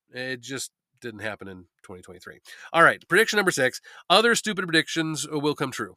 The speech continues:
<laughs> That was my prediction. Uh, there are predictions out there that are absolutely ridiculous. Uh, ones like, since the, um, Mayan calendar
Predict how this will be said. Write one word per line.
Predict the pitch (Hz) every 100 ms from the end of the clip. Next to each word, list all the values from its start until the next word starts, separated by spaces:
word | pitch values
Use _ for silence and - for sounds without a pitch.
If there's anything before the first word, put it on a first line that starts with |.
| _
<laughs> | -
That | 175 143
was | 156
my | 135
prediction. | 120 - 117 - 104 110 165 185
Uh, | 139 135 139 147 131 - -
there | 165 185
are | 175 175
predictions | 180 175 - 170 160
out | 156 160
there | 160 160 170 165
that | 151 147
are | 139 139
absolutely | 165 180 180 170 160
ridiculous. | 143 131 135 135 127 - - - _
Uh, | 131 127 120
ones | 135 170 156 147
like, | 151 151 123
since | 165 156 -
the, | 143 139 135 127 _ _ _
um, | 135 127 117 113
Mayan | 135 139 156 160 151
calendar | 160 151 147 147 143